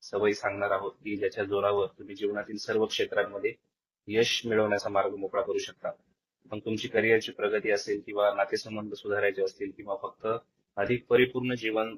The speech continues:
जगण्याचं ध्येय जरी तुमचं असेल, तरीही या सवयी महत्त्वपूर्ण फरक आपल्या जीवनामध्ये करू शकतात. तर जाणून घेऊयात अशा कोणत्या सवयी आहेत की ज्या यशस्वी होण्यासाठी आपल्या व्यक्तिमत्वामध्ये आपल्याला आत्मसात कराव्या लागतील.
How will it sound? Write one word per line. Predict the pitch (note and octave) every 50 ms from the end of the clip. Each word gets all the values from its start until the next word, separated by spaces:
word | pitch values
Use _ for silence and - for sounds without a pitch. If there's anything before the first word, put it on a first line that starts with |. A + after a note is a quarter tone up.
| - -
जगण्याचं | A2 G#2 G#2 G#2+ G#2 G#2 - A2+
ध्येय | F#2+ G2+ G#2+ G#2+ G#2
जरी | G#2+ A2 A2
तुमचं | A2 A2 G#2+ G#2 - G#2
असेल, | G#2 - - G#2 F#2+ F#2+ -
तरीही | G2+ G2+ G2+ G#2 A2 G#2+ G#2
या | G#2 G2
सवयी | - - G2+ G2+ G2+ A#2 - _ _ _ _ _ _ -
महत्त्वपूर्ण | G2+ G2 G#2 G#2 - A2 G#2 G#2+ G#2+ G#2+ G#2 G#2 G#2+ - -
फरक | G#2+ G2 G2+ - - _ _ _ _
आपल्या | - G2+ - G2+ G2
जीवनामध्ये | G2 G2+ G2 F#2+ G2 G2 F#2+ F2 -
करू | - F#2+ F#2+
शकतात. | F#2+ - - _ - F2+ F#2 _ _ _ _ _ _ _ _ _ -
तर | G2
जाणून | - G#2+ G#2+ A#2+ B2 A#2+
घेऊयात | A#2+ B2 B2 A#2+ A#2+
अशा | - - - -
कोणत्या | - A#2 A#2 A#2+ A#2+ A#2+
सवयी | A#2+ - A2+ A2+ A2 A2
आहेत | G#2+ G#2+ G#2+ G2+
की | - - A2 G#2
ज्या | G2 G#2+ G#2 G#2 G#2 G#2+ -
यशस्वी | G#2 G#2+ - - A2 G#2+ A2+ A2 G2+
होण्यासाठी | G#2 G2 G2+ G2 - A#2 F#2+ - G2 G#2 G#2+ - _ _ _ _ _ _ -
आपल्या | - F#2 - A2+ G#2+
व्यक्तिमत्वामध्ये | G#2 G2+ - - A2 G#2+ G#2 - A2 G#2+ G#2+ G#2+ G#2 G#2
आपल्याला | G2 - - G#2+ G#2 G#2 G#2 - -
आत्मसात | B2+ - _ - A2+ G#2+ G#2+ G#2 - -
कराव्या | G2+ G2 G2 G2+ G2+
लागतील. | G2 F#2+ - - G2+ -